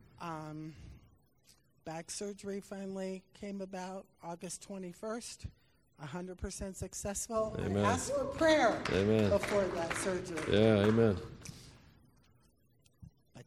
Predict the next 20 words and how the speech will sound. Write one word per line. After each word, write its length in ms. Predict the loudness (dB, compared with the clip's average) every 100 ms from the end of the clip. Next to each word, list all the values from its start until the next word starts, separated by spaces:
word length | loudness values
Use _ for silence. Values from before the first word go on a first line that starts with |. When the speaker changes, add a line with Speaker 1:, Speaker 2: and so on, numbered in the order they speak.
| _
Speaker 1:
then 480 | -4 -4 -4 -6 -8 -10
the 60 | -12
first 320 | -8 -8 -8
snow, 300 | -8 -6 -6
I 60 | -6
started 340 | -8 -10 -10
coughing. 500 | -12 -12 -12 -12 -12 -12 -20 -20 _ _ _ _ _ _ _ _ _ _ _ _ _ _ _
Um, 480 | -14 -14 -16 -18 -20 _ -16
I 80 | -12
was 200 | -10 -10
trying 280 | -10 -10
to 120 | -10 -10
avoid 400 | -8 -8 -6 -6
covid 500 | -8 -6 -8 -10 -12
'cause 160 | -14
I 80 | -12
work 280 | -10 -10 -12
at 120 | -16
Public 380 | -14 -10 -10 -8
Health. 480 | -6 -4 -6 -6